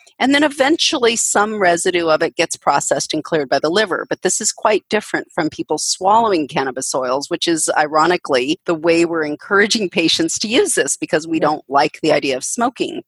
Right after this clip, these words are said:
Speaker 1: But sometimes if someone has tamoxifen as one of their medicines that's important in their protocol,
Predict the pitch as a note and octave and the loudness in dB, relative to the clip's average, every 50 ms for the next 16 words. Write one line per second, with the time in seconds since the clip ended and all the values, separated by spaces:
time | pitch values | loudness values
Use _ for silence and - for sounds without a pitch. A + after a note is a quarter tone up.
0 | _ - D3+ - - - - - G3+ F#3+ G#3 G3 - A3+ G#3 F#3 F3 E3+ E3+ D#3 | _ 2 2 2 0 -2 -2 0 0 0 0 -2 0 2 2 4 4 2 0 -2
1 | - - - - E3 - - - E3+ D#3+ D#3 D#3 D3+ D3+ D#3 F3 D#3+ E3+ F3 - | -4 -6 -2 -2 -2 -2 -2 -2 -2 -2 0 -2 -2 -2 0 0 2 2 0 0
2 | - - G3+ E3+ E3 D#3 D3+ - - - - - D#3 D3+ D3 C#3+ C3+ - E3 D#3 | -2 -4 -2 0 2 0 0 -2 -6 -8 -4 -2 -2 0 -2 -2 -2 -2 -2 0
3 | D3+ D3 - D3 C#3 C#3 D3 D3+ D#3+ - - - E3 D#3 D#3 D3 - D#3+ C#3 - | 0 0 -2 -2 0 2 2 2 2 0 0 0 0 0 0 0 0 -2 -2 0
4 | - C3+ C3 - _ - E3 C#3 - D#3+ D#3 D3 D3+ C#3 C#3+ - - - G#3 A3 | -2 -4 -4 -4 _ -4 -4 -2 0 0 0 0 0 -2 -4 -4 -2 0 0 0
5 | A#3+ A#3 - G3+ D#3 D3 C#3 C#3 C#3 | 0 0 2 2 4 4 4 2 0